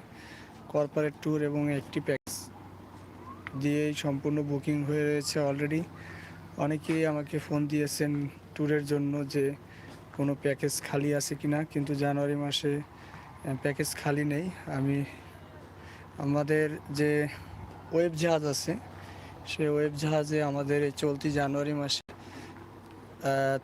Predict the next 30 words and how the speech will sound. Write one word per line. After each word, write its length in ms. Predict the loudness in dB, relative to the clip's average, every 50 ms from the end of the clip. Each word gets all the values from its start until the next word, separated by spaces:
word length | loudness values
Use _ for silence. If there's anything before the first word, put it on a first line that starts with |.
| -2 0
তেইশ, 340 | 2 2 2 2 0 0 0
চব্বিশ, 320 | 0 2 2 2 0 0 0 0
পঁচিশ 320 | 0 0 0 -2 -2 0 2
তারিখের 540 | 2 2 0 -2 -2 0 2 4 4 2 0 -2 -6 -2
প্যাকেজ 380 | -2 0 0 0 -2 -2 -2
খালি 320 | 0 0 2 2 4 2 2
আছে, 280 | 2 2 0 0 0 0 -4 -10 -18 -18 -18 -16 -16 -16 -16 -18 -18 -12 -8 -4
যেটিতে 480 | 0 0 0 0 0 -2 2 4 4
আপনাদের 580 | 4 4 4 2 2 4 4 4 4 4 2 0 -2 0
per 140 | 2 2 2 4 2
person 360 | 2 2 2 0 0 0 0 2 0
পড়বে 400 | 0 0 2 2 2 2 2 2
বিশ 240 | 2 2 2 2
হাজার 160 | 2 0 0 0 0 0
টাকা। 300 | -2 0 2 0 -2 -2 -2 -10 -16 -16 -16 -16 -16 -16 -16 -16 -16 -16 -16 -14 -6 0
আর 320 | 2 4 4 6 4 2
আমাদের 480 | 2 2 2 4 4 4 4 2 2 2
যে 120 | 2 2
ওয়েভ 300 | 2 4 4 4 4 2 0 -4 -4
টু 180 | 0 0 0
জাহাজ, 480 | 2 2 2 2 2 2 2 0 -2 -4 -6 -12 -16 -16 -16 -16 -14 -10 -6
Symbol 420 | -2 0 0 0 0 _ -4 -4
of 120 | 0 2 2
the 160 | 2 2 2
Wave 140 | 0 0 -2 -4 -6
টু 120 | -4 -2
জাহাজে 420 | 0 2 2 2 2 2 2 2
আপনাদের, 440 | 2 0 0 -2 0 2 2 2 2 0
আহ, 1500 | -4 -8 -10 -16 -16 -16 -16 -16 -16 -16 -16 -16 -16 -16 -16 -14 -14 -14 -14 -14 -14 -16 -16 -16 -14 -8 -4 -2 -2 -2 -2 0
প্যাকেজ 380 | 0 0 2 2 2 2 2